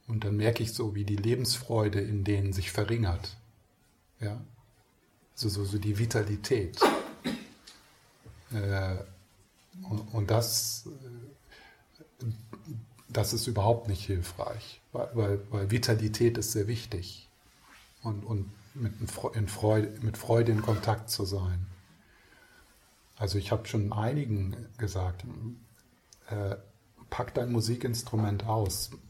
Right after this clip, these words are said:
integrier das in deine Praxis, mach das deine Meditationspraxis. Wenn du gerne zeichnest, wenn du gerne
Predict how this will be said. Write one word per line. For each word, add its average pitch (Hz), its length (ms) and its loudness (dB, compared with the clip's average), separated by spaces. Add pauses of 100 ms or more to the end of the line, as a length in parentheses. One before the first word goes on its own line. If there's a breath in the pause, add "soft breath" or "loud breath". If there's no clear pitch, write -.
integrier 117 540 0
das 113 180 0
in 110 120 0
deine 104 240 2
Praxis, 104 760 -4
mach 101 320 -2
das 113 300 -2
deine 110 280 2
Meditationspraxis. 104 1500 -2 (960 loud breath)
Wenn 104 120 0
du 104 80 4
gerne 107 300 2
zeichnest, 107 800 2
wenn 98 160 -2
du 95 120 -4
gerne 98 500 -2